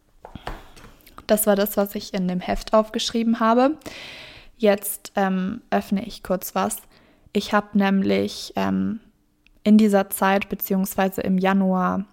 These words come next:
gemerkt, dass es mir gut tut, meine Gefühle und Gedanken in Worte zu fassen. Und drei Dinge von diesen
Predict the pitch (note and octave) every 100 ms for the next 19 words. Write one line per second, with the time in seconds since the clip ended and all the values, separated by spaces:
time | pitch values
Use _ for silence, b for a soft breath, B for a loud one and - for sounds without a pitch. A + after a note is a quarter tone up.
0 | _ _ G3 F#3+ F#3 G3+ G3 - - G3+
1 | F#3+ A3 A3 - A#3 C4 - b b b
2 | b b b b b b b _ _ _
3 | _ A3 G#3+ G#3+ G#3 G3+ - C#4+ D4 C#4+
4 | A3 G#3+ G3 G3+ G#3 A3+ G#3 G#3 B B
5 | - G#3+ G3 F#3 - - F#3+ - F#3+ -
6 | A#3+ C#4 B B - _ _ - - -
7 | - G#3 - G#3 A3 A3+ A3 A3 A3 A3
8 | G3+ G3+ G3 F#3+ F#3 G#3